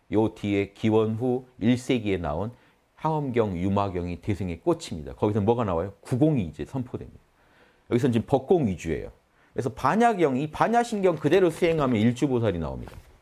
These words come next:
일지보살이 아직 안 되는 이유는 뭐예요? 법공 깨달음을 가지고 육바라밀 닥자는 얘기는 나오지만 금강경도 거기까지예요. 금강경, 반야신경이 다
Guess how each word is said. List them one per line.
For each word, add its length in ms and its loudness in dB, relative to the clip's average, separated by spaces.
일지보살이 680 2
아직 200 2
안 180 2
되는 220 2
이유는 260 0
뭐예요? 240 0
법공 400 2
깨달음을 500 4
가지고 340 4
육바라밀 560 2
닥자는 420 0
얘기는 220 -2
나오지만 440 0
금강경도 600 0
거기까지예요. 580 -2
금강경, 540 2
반야신경이 640 0
다 180 -2